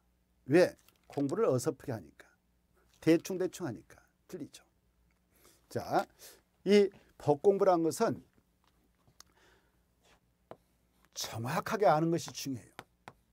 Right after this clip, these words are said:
얼렁뚱땅, 대충대충 이거 안 통하는 겁니다. 그래 법공부를 안 하신 분들은 귀에 걸면 귀걸이,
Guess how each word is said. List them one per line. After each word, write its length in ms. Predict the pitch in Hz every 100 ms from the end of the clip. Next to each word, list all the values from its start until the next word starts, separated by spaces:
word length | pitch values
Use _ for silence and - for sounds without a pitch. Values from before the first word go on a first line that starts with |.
| - - _ _ _ _ _ - -
얼렁뚱땅, 960 | 139 165 202 202 185 196 185 175 127 123
대충대충 880 | 165 185 - 196 180 175 - 147 131 _
이거 180 | 175 180
안 140 | 147 135
통하는 260 | 175 170
겁니다. 320 | 120 87 - - _ _ _ _ -
그래 140 | -
법공부를 540 | 214 151 - 196 196 175
안 100 | 151
하신 220 | 165 175
분들은 340 | 151 226 139 - - - _ _ _ -
귀에 480 | - 160 180 185
걸면 840 | 180 - - - 165 165 190 214 - _
귀걸이, 720 | - 143 165 165 127 143 262